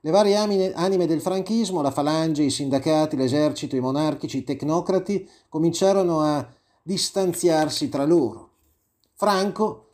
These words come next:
nomina presidente del Consiglio e suo successore l'ammiraglio Carrero Blanco, convinto che sarebbe stato l'unico a mantenere l'unità dei franchisti. Ma il venti dicembre del settantatré i guerriglieri dell'eta lo uccidono in un attentato.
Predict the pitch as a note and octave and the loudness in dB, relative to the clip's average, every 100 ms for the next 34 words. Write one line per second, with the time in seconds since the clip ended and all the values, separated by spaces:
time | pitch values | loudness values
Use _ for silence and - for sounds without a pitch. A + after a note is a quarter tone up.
0 | _ F3+ G3+ F#3 F3+ D#3+ E3+ F#3+ F3+ E3+ | _ -2 0 0 0 -2 2 2 2 0
1 | E3 E3+ D#3+ F#3+ F3 D#3 D3 F3+ F3 E3+ | 0 -2 0 0 2 2 0 -2 -2 -4
2 | F#3+ F3+ F#3 E3+ D#3 D#3 E3 E3 E3 D3+ | -2 0 2 2 0 0 2 2 0 -2
3 | D#3 D#3 C#3+ C#3+ B2+ B2+ A#2+ D3 - _ | 0 0 0 0 -2 -6 -8 -12 -14 _
4 | _ G#3 G#3 G3 G#3+ G3 D#3+ E3 D#3 E3 | _ -2 0 0 0 0 0 -2 0 0
5 | F#3+ F#3 F3+ A3 G#3+ F3+ D#3+ D3+ D#3 D#3 | 0 0 2 2 2 0 -2 -2 -4 -2
6 | F3+ E3+ D#3+ E3 F3 E3 D3 C#3 C3+ A#2+ | 0 2 2 0 0 0 0 -2 -6 -8
7 | G2 G2+ - - _ _ _ - C3+ D3 | -10 -12 -16 -20 _ _ _ -6 0 2
8 | A3 G3+ F#3 F#3+ G3+ F#3+ E3 E3+ E3 F3 | 2 2 -2 0 0 2 2 0 -4 -2
9 | F3+ F#3+ G#3 A#3 - _ _ - D3 E3 | -2 0 0 -2 -4 _ _ -4 2 2
10 | D#3+ F#3 F3+ E3 E3+ E3+ E3+ F3 G3+ - | 4 4 4 4 4 4 2 0 -6 -12
11 | - D#3+ G3 - - E3+ D#3+ E3+ D#3 C#3+ | 0 2 2 -2 -6 -4 -2 -2 -2 -4
12 | C3 C3 A2+ A2+ D2 D#2 - | -6 -6 -8 -10 -14 -16 -20